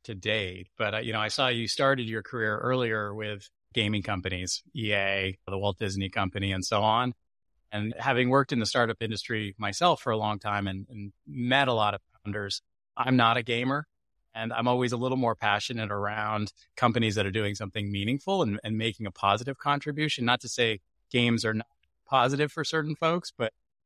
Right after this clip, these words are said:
um, I always overvalue companies that are thinking about the world around them. So I'm, you know, excited to hear that you're also passionate about that.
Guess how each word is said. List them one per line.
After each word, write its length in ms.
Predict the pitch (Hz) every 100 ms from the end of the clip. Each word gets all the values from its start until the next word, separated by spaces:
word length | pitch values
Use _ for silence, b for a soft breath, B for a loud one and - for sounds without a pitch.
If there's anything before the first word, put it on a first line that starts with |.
| 131
um, 140 | 110 110
I 120 | 127
always 260 | 147 143 135
overvalue 760 | 127 120 107 101 107 107 104
companies 400 | - 110 104 98
that 100 | 98
are 60 | 95
thinking 280 | 110 101 104
about 180 | 101
the 80 | 104
world 340 | 101 101 101 101
around 300 | 98 98 110
them. 240 | 147 175 - _ -
So 260 | 120 104
I'm, 280 | 101 104 117
you 160 | 147 113
know, 100 | 101
excited 340 | - 120 113
to 80 | 104
hear 180 | 107 101
that 140 | 95
you're 240 | 98 98 - _ _ _ -
also 340 | 127 127 131
passionate 460 | 110 107 107 110 80
about 360 | - _ -
that. 120 | 73